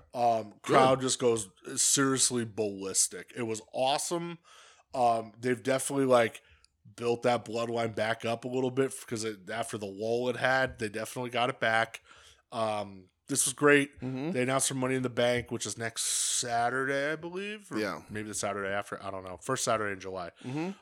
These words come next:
Speaker 1: Um, Usos versus Roman and Solo.
Speaker 2: Nice.
Speaker 1: So, it was fucking
Speaker 2: So,
Speaker 1: awesome, man.
Speaker 2: so here's the thing. They're gonna have to wait, like, a month and a half.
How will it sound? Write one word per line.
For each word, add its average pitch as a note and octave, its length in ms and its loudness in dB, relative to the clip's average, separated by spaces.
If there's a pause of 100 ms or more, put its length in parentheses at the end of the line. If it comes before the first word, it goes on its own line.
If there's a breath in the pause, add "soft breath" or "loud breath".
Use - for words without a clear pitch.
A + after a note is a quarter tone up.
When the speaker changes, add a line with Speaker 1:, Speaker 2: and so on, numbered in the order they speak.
(140)
Speaker 1:
Um, G#2 500 -6 (520)
Usos B2 640 4
versus G#2+ 340 -2
Roman G2+ 280 -6
and F#2+ 80 -10
Solo. G#2 440 -2
Speaker 2:
Nice. - 540 -6
Speaker 1:
So, F#2+ 460 -2 (120)
it C#3+ 60 -4
was B2+ 160 0
fucking C#3+ 200 2
Speaker 2:
So, F3 280 6
Speaker 1:
awesome, E3+ 320 -2
man. F3 320 -12
Speaker 2:
so D#3 200 2
here's F#3 200 6
the E3 80 -14
thing. C3+ 200 -2
They're C#3 100 0
gonna E3+ 140 2
have E3+ 120 0
to D3 100 2
wait, D3 420 0
like, A2+ 400 0 (140)
a A2+ 100 0
month A#2 920 -6
and A2 120 -6
a G2+ 120 -4
half. G2+ 640 -2